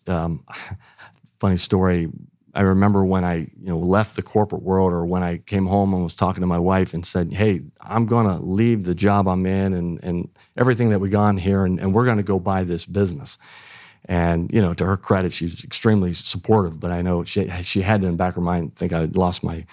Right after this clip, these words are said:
lost my mind. Um, so yeah, like I said before, we bought the business and we went down there and, and it being in Stone Mountain, Georgia, so we had an apartment down there for the first year. And, and it was, if I,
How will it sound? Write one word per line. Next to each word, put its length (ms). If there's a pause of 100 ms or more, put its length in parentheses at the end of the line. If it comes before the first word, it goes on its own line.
(540)
lost 220
my 80
mind. 580
Um, 460 (640)
so 460 (480)
yeah, 280
like 200
I 60
said 180
before, 280
we 100
bought 260
the 60
business 560
and 320
we 120
went 220
down 300
there 240
and, 260
and 140
it 160
being 180
in 60
Stone 320
Mountain, 240
Georgia, 360
so 140
we 140
had 120
an 80
apartment 460
down 200
there 120
for 120
the 60
first 360
year. 280
And, 120 (180)
and 160
it 80
was, 420
if 220
I, 280